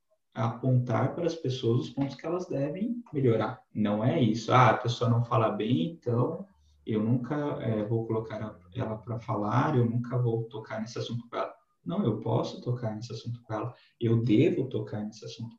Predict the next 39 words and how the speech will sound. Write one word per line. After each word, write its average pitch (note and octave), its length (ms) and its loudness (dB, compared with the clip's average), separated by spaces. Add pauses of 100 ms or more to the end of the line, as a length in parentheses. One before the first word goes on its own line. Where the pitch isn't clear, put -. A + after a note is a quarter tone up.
(100)
com - 100 -10
ela. B2 160 -10 (300)
Mas G2 180 0
cada A2 300 0
pessoa A2 420 2
tem D3+ 320 0 (120)
um A2+ 180 -2
tempo. - 720 2
Eu G#2+ 180 2
acho A#2 300 2
que, A#2+ 640 6 (280)
pra A#2+ 160 6
mim, B2 260 8
foi B2+ 120 8
muito B2 280 6
difícil, A#2 680 -2
principalmente A#2+ 520 -4
na C3 100 2
minha, A2+ 460 2 (120)
né, A#2 400 -2
no A#2+ 100 2
início A2 300 0
de, A2 240 -2
de - 120 -18
carreira, C3 580 0 (420)
entender C3 340 4
que - 80 -2
as - 80 -2
pessoas C#3+ 360 -2
não E3+ 120 -6
faziam F3+ 360 -4
as C3 120 -4
coisas G#2 260 -4
da G2+ 60 -2
mesma A2 260 -6
forma A2+ 220 -10
que - 80 -20
eu - 40 -20
fazia. - 300 -14